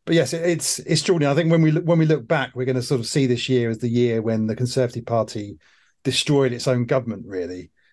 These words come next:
I mean, this time last year, m-, well, possibly a bit earlier in sort of November time, you look at the opinion polls back then, the Conservatives were actually ahead in the polls. And everything that's happened since then, and then they're now something like,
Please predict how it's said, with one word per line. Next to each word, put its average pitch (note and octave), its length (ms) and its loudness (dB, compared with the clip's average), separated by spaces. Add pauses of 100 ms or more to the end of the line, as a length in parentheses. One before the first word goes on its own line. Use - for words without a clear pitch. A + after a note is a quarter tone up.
(140)
I A#2 60 -8
mean, C3 140 0
this D#3+ 180 0
time C3 240 0
last B2 320 0
year, G2+ 220 -2
m-, D#3+ 180 -2
well, A#2 160 -2
possibly B2+ 300 -2
a - 20 -4
bit B2 160 -2
earlier A2+ 320 -2
in G#2+ 100 -6
sort G#2+ 200 -6
of G2+ 60 -8
November A#2 360 0
time, E2+ 460 -10 (340)
you C3+ 100 -2
look D3 140 2
at B2+ 60 -2
the B2+ 60 2
opinion B2+ 280 2
polls A2+ 220 -2
back A#2+ 120 0
then, A#2 180 2
the G#2+ 60 -2
Conservatives D#3 380 0
were C#3+ 60 2
actually A#2+ 180 -4
ahead D#3+ 300 2
in B2+ 100 0
the A2 80 -4
polls. - 520 -14 (500)
And C#3 100 4
everything F#3 300 2
that's C#3+ 220 0
happened C#3 360 0
since D#3+ 380 -2
then, F2+ 340 -10
and G#2 100 -8
then B2 220 0
they're C3 140 0
now C#3+ 180 4
something A#2+ 440 -2
like, A2 300 -2